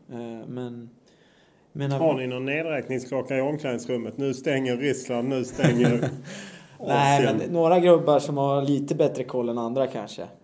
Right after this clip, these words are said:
Speaker 1: Men då, då är de väl lite involverade och känner att, men det, jag tror att det här är en utmaning också för ett lag som har nått en viss framgång. Vi kom trea i fjol, liksom, och alla känner att nu vill vi ta nästa steg. Och när kommer min chans, liksom? Jag var ju också bra i fjol.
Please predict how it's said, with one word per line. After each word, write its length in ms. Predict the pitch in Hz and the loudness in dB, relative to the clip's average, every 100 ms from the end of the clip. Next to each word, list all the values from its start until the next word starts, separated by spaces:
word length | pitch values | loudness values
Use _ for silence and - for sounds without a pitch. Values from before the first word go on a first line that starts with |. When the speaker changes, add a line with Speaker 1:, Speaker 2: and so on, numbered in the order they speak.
| _ | _
Speaker 1:
Men 160 | 127 127 | -10 -4
då, 320 | 135 135 131 | 0 2 2
då 160 | 123 127 | 0 -2
är 200 | 135 131 | -2 -4
de 120 | 127 | -6
väl 280 | 123 123 117 | -6 -6 -8
lite 380 | 120 120 117 120 | -8 -8 -8 -10
involverade 600 | 117 113 117 110 107 110 | -10 -8 -8 -8 -8 -10
och 120 | 110 | -12
känner 280 | 113 110 107 | -14 -16 -16
att, 180 | - - | -18 -14
men 140 | 135 | -8
det, 200 | 143 165 | -2 0
jag 180 | 170 160 | 2 0
tror 240 | 156 175 160 | 0 2 2
att 140 | 160 | 0
det 60 | 139 | -2
här 200 | 170 202 | 0 0
är 40 | |
en 100 | 156 | -2
utmaning 460 | 139 143 143 139 135 | -4 -6 -6 -6 -6
också 240 | 139 - | -8 -8
för 180 | 143 143 | -6 -4
ett 140 | 131 | -2
lag 240 | 131 123 123 | -2 -2 -4
som 160 | 123 | -8
har 300 | 117 120 113 - _ _ | -6 -6 -8 -12 _ _
nått 300 | 139 135 - | -6 -6 -4
en 120 | 123 | -4
viss 280 | 127 151 - | -2 -2 -4
framgång. 520 | - 120 117 127 117 | -6 -8 -6 -6 -6
Vi 80 | 123 | -8
kom 200 | 139 143 | -8 -10
trea 320 | 131 120 120 | -6 -4 -4
i 40 | 117 | -8
fjol, 320 | - 117 113 | -8 -8 -8
liksom, 340 | 110 - 113 | -10 -12 -14
och 240 | 110 107 117 | -12 -10 -6
alla 140 | 123 | -8
känner 340 | 127 123 113 | -6 -10 -10
att 80 | 110 | -12
nu 120 | 123 | -10
vill 120 | 139 143 | -6 -6
vi 80 | |
ta 100 | 139 | -6
nästa 300 | 120 117 - | -10 -10 -10
steg. 380 | 131 - 117 113 | -10 -8 -8 -6
Och 140 | 113 113 - _ _ _ _ _ _ - | -8 -12 -20 _ _ _ _ _ _ -8
när 280 | 139 127 | -2 0
kommer 240 | 123 127 117 | 0 -2 -2
min 260 | 131 220 | 0 0
chans, 340 | 156 - 92 - | -2 -6 -12 -14
liksom? 240 | - 95 | -14 -14
Jag 200 | 101 143 | -4 2
var 100 | 247 | 4
ju 60 | 160 | 4
också 240 | 135 - | 2 -4
bra 280 | 190 110 - | -4 -4 -6
i 20 | |
fjol. 300 | - 78 - | -12 -14 -14